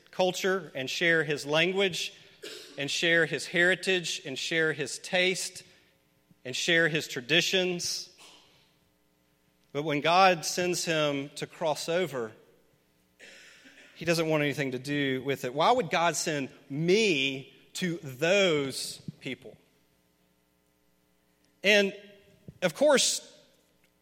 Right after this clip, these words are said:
or we should at least, I know that I do, as I've thought about <laughs> these, I've thought about this book over the last few weeks, is that we can relate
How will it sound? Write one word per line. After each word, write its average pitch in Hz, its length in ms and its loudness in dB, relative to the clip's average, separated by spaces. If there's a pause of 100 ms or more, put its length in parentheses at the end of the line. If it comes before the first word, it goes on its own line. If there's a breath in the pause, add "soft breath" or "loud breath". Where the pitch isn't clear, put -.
or 143 80 -2
we 143 100 -2
should 214 260 2
at 139 120 -4
least, 143 460 -4 (1000)
I 143 60 -8
know 156 120 -2
that 139 100 -2
I 147 140 0
do, 143 300 -6 (100)
as 135 100 -10
I've 127 120 -10
thought 143 180 -2
about 131 340 -2 (400)
<laughs> - 300 -20 (160)
these, 147 280 -8 (760 loud breath)
I've 151 120 -8
thought 160 160 4
about 147 200 2
this 127 140 -4
book 147 340 0
over 143 160 0
the 131 80 0
last 135 320 0
few 135 160 -8
weeks, - 600 -4 (720)
is 147 160 -6
that 151 400 0
we 160 120 -2
can 190 180 -6
relate 151 420 -4